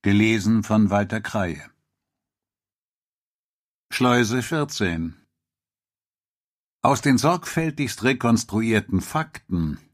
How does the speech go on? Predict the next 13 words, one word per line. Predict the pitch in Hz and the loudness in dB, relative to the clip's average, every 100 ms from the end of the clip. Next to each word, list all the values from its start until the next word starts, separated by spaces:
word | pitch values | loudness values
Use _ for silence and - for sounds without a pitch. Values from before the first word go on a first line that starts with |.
| _ _ | _ _
ergab | 101 90 85 87 | -2 0 0 -2
sich | - 98 | -4 -4
nichts. | 143 156 - - - - _ _ _ _ _ _ _ | -2 -4 -6 -14 -20 -20 _ _ _ _ _ _ _
Abgesehen | 120 - 131 110 123 | -4 -2 -2 2 2
davon, | 107 107 107 135 | 4 0 2 2
dass | 107 101 | 2 0
die | 120 | -2
Entdeckung | 101 95 135 - 107 95 | 0 0 0 2 2 4
der | 98 101 | 2 0
zwei | - 113 110 | 0 2 2
Treidler | 95 - 127 123 101 95 | 0 0 2 2 0 -2
aus | 90 85 - | -2 -8 -8
Disi | 170 117 95 117 110 | -6 -4 0 0 -2